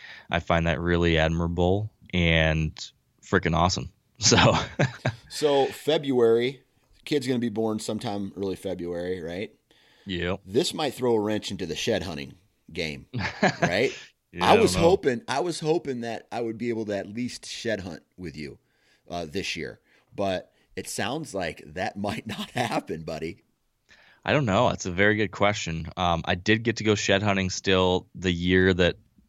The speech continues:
Speaker 1: Everett was born. Um, it was shortened trip, but I did go.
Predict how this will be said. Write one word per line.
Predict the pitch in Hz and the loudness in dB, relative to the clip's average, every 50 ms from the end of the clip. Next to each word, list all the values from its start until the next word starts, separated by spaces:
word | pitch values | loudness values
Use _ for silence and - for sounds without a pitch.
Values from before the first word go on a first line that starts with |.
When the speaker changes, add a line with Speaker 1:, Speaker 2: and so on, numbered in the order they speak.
| _ _ _ | _ _ _
Speaker 1:
Everett | - 104 110 113 85 71 | 2 2 2 2 0 -2
was | 73 - - | -4 -8 -6
born. | - 92 87 80 76 73 76 90 107 - - _ _ - - - - - - _ _ - | -4 -2 -2 0 0 -2 -4 -4 -6 -10 -14 _ _ -20 -20 -20 -20 -20 -20 _ _ -4
Um, | - 87 85 85 85 82 80 80 80 80 78 80 80 78 80 82 82 80 - _ _ _ _ _ _ _ _ _ _ _ _ _ _ _ _ - | 0 4 4 6 6 6 6 6 6 4 4 2 2 0 -2 -4 -6 -8 -10 _ _ _ _ _ _ _ _ _ _ _ _ _ _ _ _ -6
it | 85 | -2
was | 80 | 2
shortened | - - - - 120 117 120 85 87 87 85 - | 2 4 6 6 6 6 6 4 2 -2 -2 -4
trip, | - - - - 90 85 87 - - - - _ _ _ _ - | -6 -8 -4 -2 0 0 0 -2 -8 -18 -20 _ _ _ _ -2
but | 98 92 | 0 0
I | 87 | 2
did | 82 95 101 98 95 | 2 2 0 0 0
go. | 98 107 104 104 90 80 82 82 90 113 123 | 2 4 6 6 6 4 2 0 -2 -4 -8